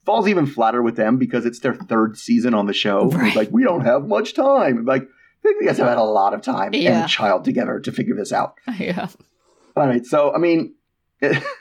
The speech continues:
Speaker 1: I have lots of questions, um, but, um, let's start with the, so I guess how many kids do you think would be ideal? How do you split the difference here?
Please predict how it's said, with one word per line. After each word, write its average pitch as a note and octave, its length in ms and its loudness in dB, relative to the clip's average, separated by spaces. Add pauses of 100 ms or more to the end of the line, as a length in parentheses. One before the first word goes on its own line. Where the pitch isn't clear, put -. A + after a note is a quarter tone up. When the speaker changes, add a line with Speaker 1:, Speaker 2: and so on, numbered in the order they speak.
(1080)
Speaker 1:
I C#3+ 100 0
have D3+ 260 0
lots D3 180 -4
of - 100 -14
questions, A#2+ 640 -2 (220)
um, B2+ 240 2
but, B2 380 0 (580)
um, C3+ 480 2 (500)
let's E3+ 160 -2
start G#3 240 0
with G3 120 0
the, F3+ 340 -4
so D#3 160 2
I D3 40 -2
guess F#3 180 -2
how D3+ 200 0
many F3+ 200 -4
kids C#3 380 0
do A#2 100 0
you C3 100 2
think C#3 220 -2
would A#2 160 -2
be B2+ 180 0
ideal? G#2+ 480 0
How A3+ 80 -8
do B2 80 -4
you B2 80 4
split - 340 -6
the - 60 -10
difference - 380 -2
here? - 300 -2